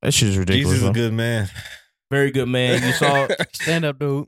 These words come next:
Speaker 1: a very stand up dude, and I hope he don't have to pay that amount for that, that prenuptial agreement that he
Speaker 2: Jeannie
Speaker 1: might
Speaker 2: just hating,
Speaker 1: have
Speaker 2: man.
Speaker 1: allegedly violated over some box.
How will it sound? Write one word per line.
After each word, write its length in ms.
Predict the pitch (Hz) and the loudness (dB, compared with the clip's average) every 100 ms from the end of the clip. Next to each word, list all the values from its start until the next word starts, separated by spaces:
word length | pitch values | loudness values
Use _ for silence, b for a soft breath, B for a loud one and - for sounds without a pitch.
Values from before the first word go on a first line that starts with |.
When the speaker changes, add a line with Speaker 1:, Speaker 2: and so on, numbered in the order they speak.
| - | -8
Speaker 1:
a 80 | 127 | -4
very 300 | 139 156 147 | 0 0 0
stand 340 | - 147 143 | -2 0 0
up 160 | 147 120 | 0 0
dude, 480 | 147 147 139 131 - - | 0 2 0 0 -4 -6
and 400 | 131 131 123 117 | -2 0 0 -2
I 120 | 117 131 | 0 0
hope 180 | 143 | 0
he 80 | 139 | -2
don't 140 | 127 127 | 0 0
have 140 | 117 | 0
to 60 | - | 0
pay 200 | 143 127 | 0 0
that 140 | 123 | 0
amount 360 | 123 131 113 - | 0 0 -2 -2
for 100 | 127 | 0
that, 240 | 123 - _ - | 0 -2 _ -4
that 140 | 123 | 0
prenuptial 540 | 127 131 131 127 131 123 | 0 2 0 0 0 0
agreement 400 | 120 156 127 110 | 0 0 0 0
that 140 | 117 | 0
he 80 | 127 | 2
Speaker 2:
Jeannie 100 | 131 | 2
Speaker 1:
might 160 | 127 127 | 2 2
Speaker 2:
just 160 | 117 | 0
hating, 320 | 113 113 107 131 | -2 -2 -2 -2
Speaker 1:
have 100 | 123 | 0
Speaker 2:
man. 80 | |
Speaker 1:
allegedly 340 | 123 139 135 131 | 2 0 0 0
violated 640 | 127 151 139 123 123 131 - - | 0 2 2 0 0 -4 -6 -4
over 160 | 135 147 | -2 0
some 160 | 156 | 0
box. 400 | 170 160 - - | 0 0 -2 -4